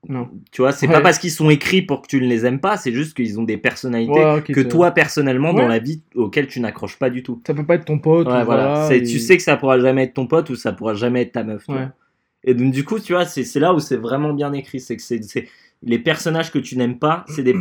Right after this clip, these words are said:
Speaker 2: pas des personnages qui sont écrits pour que tu ne les aimes pas, c'est
Speaker 1: Ouais.
Speaker 2: juste, bah voilà, ils sont tellement réalistes que, bah, dans la vie, tu peux pas aimer tout le monde.
Speaker 1: Ouais.
Speaker 2: Et donc voilà, ouais, Persona, Persona cinq, euh, un,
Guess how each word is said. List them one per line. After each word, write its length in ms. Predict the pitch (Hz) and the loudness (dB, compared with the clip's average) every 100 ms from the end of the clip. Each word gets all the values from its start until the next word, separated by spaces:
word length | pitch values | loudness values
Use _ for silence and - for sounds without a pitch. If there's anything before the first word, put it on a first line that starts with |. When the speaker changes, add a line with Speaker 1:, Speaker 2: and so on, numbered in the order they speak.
| 180 | 0
Speaker 2:
pas 120 | 165 | 0
des 120 | 151 | 0
personnages 500 | 151 143 147 143 151 | -2 -4 -4 -4 -4
qui 120 | 127 | -8
sont 180 | - 131 | -8 -4
écrits 320 | 127 123 160 | -4 -6 -8
pour 160 | 156 110 | -8 -12
que 60 | |
tu 100 | - | -10
ne 60 | 120 | -8
les 140 | 110 117 | -6 -6
aimes 100 | 117 | -4
pas, 120 | 127 | -6
c'est 140 | - | -4
Speaker 1:
Ouais. 100 | 175 | -2
Speaker 2:
juste, 180 | 208 - _ _ _ _ _ _ _ _ _ | 0 -2 _ _ _ _ _ _ _ _ _
bah 220 | 123 123 | 0 4
voilà, 240 | 123 175 196 | 4 4 2
ils 60 | |
sont 180 | 127 131 | 0 -4
tellement 420 | 120 151 160 170 | 0 0 2 0
réalistes 760 | 139 123 139 135 170 - - - _ | 0 0 2 2 0 -4 -14 -20 _
que, 380 | - 123 120 117 | 0 2 2 0
bah, 420 | 110 107 110 110 | 0 -2 -2 -4
dans 180 | 110 113 | -4 -6
la 100 | 110 | -6
vie, 160 | 117 156 | -8 -12
tu 100 | - | -10
peux 160 | 254 | -8
pas 140 | 143 135 | -4 -4
aimer 180 | 123 | -4
tout 120 | 123 120 | -6 -6
le 60 | |
monde. 200 | 127 110 95 | -6 -8 -10
Speaker 1:
Ouais. 220 | 135 123 92 _ _ _ _ _ _ _ - | -8 -8 -8 _ _ _ _ _ _ _ -14
Speaker 2:
Et 60 | 107 | -8
donc 160 | 101 | -6
voilà, 380 | 101 101 107 98 | -4 -2 -2 -2
ouais, 520 | 107 107 98 92 110 - | -2 0 0 -4 -8 -12
Persona, 540 | 101 - 101 101 98 95 | -14 -12 -12 -10 -10 -12
Persona 540 | 135 - 123 120 110 | -14 -10 -8 -6 -8
cinq, 380 | 95 139 135 - | -10 -12 -14 -12
euh, 360 | 104 98 95 - | -10 -8 -8 -12
un, 220 | - 104 | -12 -14